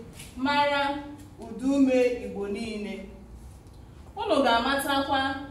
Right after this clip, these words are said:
ụdaume mfe na ụdaume arọ. Ihe ọzọ unu ga-agba mbọ matakwa bụ ka esi edepụta okwu ndị nwere ndakọrịta ụdaume.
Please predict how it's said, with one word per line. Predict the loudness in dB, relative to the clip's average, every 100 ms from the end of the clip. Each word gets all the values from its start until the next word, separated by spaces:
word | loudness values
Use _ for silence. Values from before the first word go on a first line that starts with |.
| -16 -18 -16
ụdaume | -12 -8 -2 0 2 4 6
mfe | 4 2 0 0 0 -4
na | -6 -6 -6
ụdaume | -8 -4 2 2 2 0 -2 -4
arọ. | 0 2 2 0 -2 -4 -6 -12 -16 -18 -20 -20 -20 -20 -18 -16 -16 -14
Ihe | -2 4
ọzọ | 6 4 0
unu | 2 2 2
ga-agba | 4 4 4
mbọ | 4 4 2 0
matakwa | -2 -2 -2 0 -2
bụ | -4 -8 -12 -14 -16 -18 -14
ka | 2
esi | 4 6 4 2
edepụta | 2 2 0 0 -4 -2 -4 -6 -14 -18 -2
okwu | 6 6 6 0 0 -4 -10 -12 -16 -16 -14 -14 -12 -8
ndị | -2 0 2
nwere | 2 4 4 6 4 2 -2 -10 -10
ndakọrịta | -2 -2 -2 0 0 2 0 0 -2 -2 -2 -6 -10 -12
ụdaume. | -10 -8 -6 -4 -4